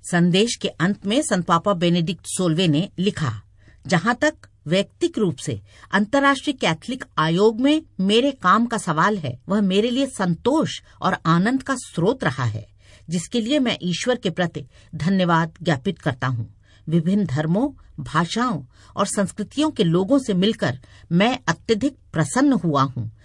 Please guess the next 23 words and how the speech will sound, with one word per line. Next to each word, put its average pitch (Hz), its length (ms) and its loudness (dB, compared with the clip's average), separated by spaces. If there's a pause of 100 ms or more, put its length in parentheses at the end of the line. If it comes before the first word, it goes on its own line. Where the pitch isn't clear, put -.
(200)
तथा 180 180 -2
उनका 185 560 0 (240)
हार्दिक 180 420 2 (160)
सम्मान 170 400 4
करता 156 280 0
हूँ, 120 320 -4 (440)
किंतु 170 260 0
साथ 202 480 -2
ही 285 180 0 (340)
मैं 165 340 0 (560)
इसकी 180 260 -4
सीमा 202 440 0
से 139 300 -6 (140)
वाकिफ 147 460 0
हूँ।" - 120 -10 (460)
लंदन 240 480 2
में 202 320 -2
बुधवार 190 440 2
को 339 180 -2
अंतर्राष्ट्रीय 240 760 2
समुद्री 202 500 0
संगठन 185 480 -2
की 175 180 -8